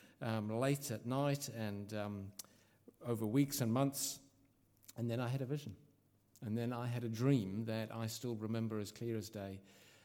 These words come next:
um, even today. And it, uh, completely changed the, my approach to receiving what God had for me and for us. Um, and I, I had a picture of Jesus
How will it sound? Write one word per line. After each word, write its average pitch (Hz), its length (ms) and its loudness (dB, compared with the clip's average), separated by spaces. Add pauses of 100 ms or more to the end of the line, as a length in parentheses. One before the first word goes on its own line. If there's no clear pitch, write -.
(140)
um, 95 440 -8
even 101 260 -6
today. 95 580 -10
And 101 320 -6
it, 104 440 -8 (480)
uh, 101 200 -8
completely 120 960 0 (560)
changed 127 720 2
the, 127 80 -8
my 110 280 -2
approach - 800 -6 (140)
to 104 340 -4 (140)
receiving 110 720 0
what 101 220 -8
God 98 280 -6
had 95 320 -8 (400)
for 113 400 -4
me 101 380 -4 (100)
and 98 140 -6
for - 240 -8 (100)
us. - 380 -4 (500)
Um, 98 460 -8 (100)
and 104 140 -8
I, - 1000 -12
I 107 40 0
had 113 160 0
a - 20 -8
picture 127 360 -2
of 113 100 0
Jesus 110 540 -4